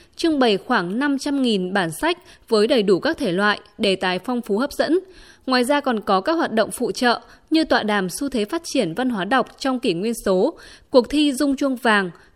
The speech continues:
quyên góp tiếp nhận sách tài trợ của các tổ chức cá nhân tặng các thư viện, tủ sách miền núi, hải đảo,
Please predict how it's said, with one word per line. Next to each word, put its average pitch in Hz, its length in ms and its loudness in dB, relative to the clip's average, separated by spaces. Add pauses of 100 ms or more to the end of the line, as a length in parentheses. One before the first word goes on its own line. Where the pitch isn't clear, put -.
quyên 285 200 2
góp 330 380 2
tiếp - 180 0
nhận 220 240 2
sách 330 220 -6
tài 220 120 0
trợ - 340 -2 (120)
của 214 180 2
các 320 280 -4
tổ 185 160 0
chức 330 220 -6
cá 202 100 0
nhân 254 300 2 (300)
tặng 247 200 0
các 320 160 -4
thư 302 140 0
viện, 247 260 2 (220)
tủ 208 140 2 (100)
sách 320 160 -4
miền 202 220 0
núi, 202 340 0
hải 208 220 -4
đảo, 170 360 -2